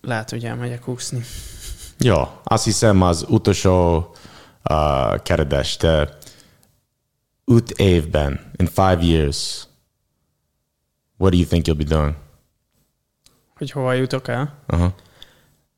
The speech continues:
Speaker 1: Hát nagyon remélem egyébként, hogy legalább Magyarországon egy kicsit többen fogják magukon hordani a Take a Piece-t,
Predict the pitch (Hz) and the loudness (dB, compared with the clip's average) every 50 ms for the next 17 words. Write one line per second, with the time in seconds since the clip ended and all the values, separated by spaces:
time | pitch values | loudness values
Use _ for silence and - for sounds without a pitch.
0 | _ _ - - 135 - 131 131 135 123 113 104 107 110 104 98 101 - 113 117 | _ _ -6 -6 -4 -2 0 0 0 0 -2 -2 -4 -4 -4 -4 -4 -4 -4 -4
1 | 113 113 113 110 - - 117 120 120 - 120 113 120 123 120 113 110 110 110 110 | -4 -4 -4 -6 -6 -6 -6 -6 -4 -6 -4 -2 -2 -2 -2 0 -2 -2 -4 -4
2 | 113 - 110 113 113 110 113 - - 120 120 120 120 117 113 - - - 139 - | -6 -6 -4 -4 -4 -4 -6 -6 -8 -8 -8 -6 -8 -8 -8 -10 -12 -14 -12 -10
3 | 127 117 123 - - 123 113 113 117 110 107 - - 113 113 113 113 113 - 120 | -10 -10 -8 -6 -6 -6 -4 -4 -4 -6 -6 -6 -8 -8 -6 -6 -8 -6 -6 -6
4 | 120 117 117 - - 120 120 139 143 - 104 - 143 127 123 120 120 - 117 120 | -6 -6 -6 -6 -6 -6 -6 -6 -6 -6 -6 -6 -6 -6 -6 -6 -6 -6 -8 -8
5 | 120 120 - - - 131 139 143 - - | -8 -10 -10 -6 -6 -4 -4 -6 -8 -14